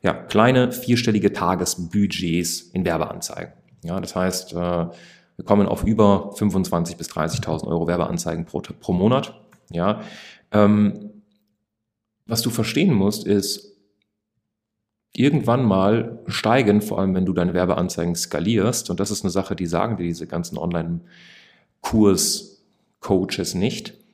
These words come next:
wenn deine Werbeanzeigen skalierst, irgendwann mal steigen natürlich auch die Leadpreise, das heißt die Preise pro Anfrage beziehungsweise die Kosten pro Akquisition. Das heißt,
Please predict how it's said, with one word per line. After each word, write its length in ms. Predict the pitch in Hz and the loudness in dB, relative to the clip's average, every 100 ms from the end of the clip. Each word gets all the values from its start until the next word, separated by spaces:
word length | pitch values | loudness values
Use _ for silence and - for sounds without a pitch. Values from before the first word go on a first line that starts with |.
| - | -4
wenn 100 | 117 | 2
deine 180 | 117 101 | 4 4
Werbeanzeigen 520 | 113 107 107 104 98 | 4 4 2 2 0
skalierst, 540 | - 90 110 117 117 | -2 0 0 0 0
irgendwann 320 | 113 113 98 | -2 0 0
mal 100 | 95 | 0
steigen 320 | 92 95 104 95 | 0 0 0 0
natürlich 380 | 87 98 90 | -2 -6 -8
auch 100 | - | -10
die 120 | - 85 | -6 -6
Leadpreise, 760 | 85 98 - - 78 80 80 | -4 -8 -10 -10 -8 -4 -6
das 160 | 87 95 | -6 -4
heißt 260 | 90 - | -4 -4
die 80 | - | -8
Preise 560 | - - 95 110 101 98 | -8 -6 0 0 0 -4
pro 400 | - 95 87 - | -4 0 0 0
Anfrage 640 | 92 131 - 113 113 101 | -2 -2 -2 -2 0 -2
beziehungsweise 720 | - - 107 - 98 98 - - - _ | -6 -6 -6 -2 -2 -2 -4 -8 -20 _
die 100 | 117 | -12
Kosten 720 | - - 113 - - 90 - - | -4 -2 0 -2 -2 -4 -4 -14
pro 440 | - 110 98 98 - | -4 2 2 0 -8
Akquisition. 1200 | 95 - - 95 85 87 82 - 156 104 80 - _ - - - - - - | -10 -10 -4 -2 0 -2 -4 -2 0 -2 -2 -8 _ -20 -20 -20 -20 -20 -4
Das 180 | 110 110 | -2 4
heißt, 540 | 147 135 175 - - | 4 4 0 -2 -10